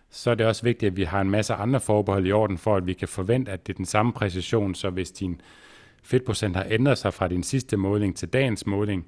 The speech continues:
så skal det gerne være under de samme forhold, og det skal ikke være nogle andre forhold, der er skyld i den ændring. Og det ku-, og, og InBody er i hvert fald, eller den er, øh, en t-, øh, hvad, bioimpedansmåler, som InBody og Tanita, det er,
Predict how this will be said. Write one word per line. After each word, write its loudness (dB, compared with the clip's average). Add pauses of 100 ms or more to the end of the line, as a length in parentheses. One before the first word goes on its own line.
(260)
så -6
skal -6
det -4
gerne 4
være 4
under 0
de -4
samme 2
forhold, 0
og -6
det -4
skal -6
ikke -4
være 2 (920)
nogle -2
andre 0
forhold, 2
der 0
er -2
skyld -4
i -6
den -4
ændring. -8 (360)
Og -2
det 4
ku-, -4 (120)
og, 0
og -2
InBody 4
er 0
i -2
hvert 0
fald, 0
eller -4
den 0
er, 0 (600)
øh, -4
en -8
t-, -10
øh, -8
hvad, -6
bioimpedansmåler, 4
som -6
InBody 0
og -4
Tanita, -2
det 0
er, 2